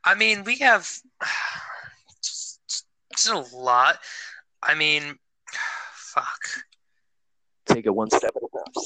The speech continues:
Speaker 1: Like I said, if, if there's been someone, there's been a Venomized version. But I'm actually gonna have to say, the worst version does not come from T V, does not come from comics, does not come from movies,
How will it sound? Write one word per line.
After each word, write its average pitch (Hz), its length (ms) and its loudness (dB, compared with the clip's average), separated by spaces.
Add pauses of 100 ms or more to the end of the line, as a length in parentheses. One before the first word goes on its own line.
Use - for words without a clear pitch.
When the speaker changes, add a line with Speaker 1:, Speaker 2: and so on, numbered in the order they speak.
Speaker 1:
Like 170 180 4
I 175 40 4
said, 151 260 4
if, 135 200 -6 (960)
if - 220 -4
there's 190 280 4
been 143 480 2
someone, 156 720 2 (840)
there's 135 300 4
been 131 400 4 (100)
a 120 80 2
Venomized 117 720 0
version. 127 320 -4 (420)
But 175 120 6
I'm 175 80 6
actually 175 260 4
gonna 190 100 0
have 180 80 2
to - 80 -10
say, 175 320 2 (360)
the 143 100 0
worst 160 240 2
version 165 360 2 (180)
does - 180 -4
not 135 320 2
come 202 140 0
from 202 180 -10
T 151 240 -8
V, 123 240 2 (300)
does 123 180 -4
not 127 240 2
come 175 140 -4
from 190 200 -10
comics, 123 640 0 (140)
does 123 180 -8 (120)
not 131 240 2
come 185 200 0
from 196 220 -8
movies, 131 540 -4